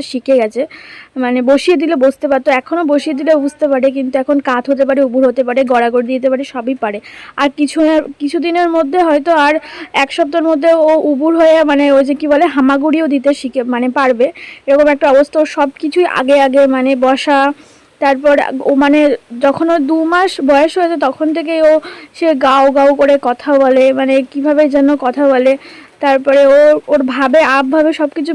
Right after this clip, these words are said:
বুঝিয়ে দেয়, ও কী বলতে চাইছে, কী করতে যাচ্ছে, মানে যেটা বলতে পারো সব কিছুতেই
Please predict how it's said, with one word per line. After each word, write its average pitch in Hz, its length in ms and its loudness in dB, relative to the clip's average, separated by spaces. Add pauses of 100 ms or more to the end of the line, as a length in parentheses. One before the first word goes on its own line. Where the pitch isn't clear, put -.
বুঝিয়ে 285 300 0
দেয়, 285 180 4
ও - 20 4 (100)
কী 311 80 -4 (120)
বলতে 269 280 0
চাইছে, 269 320 -2
কী 285 160 -4
করতে 269 260 -2
যাচ্ছে, 269 280 -2
মানে 269 120 0 (100)
যেটা 277 240 -2
বলতে 269 220 0
পারো 302 120 4 (140)
সব 262 120 -6 (100)
কিছুতেই 302 320 -2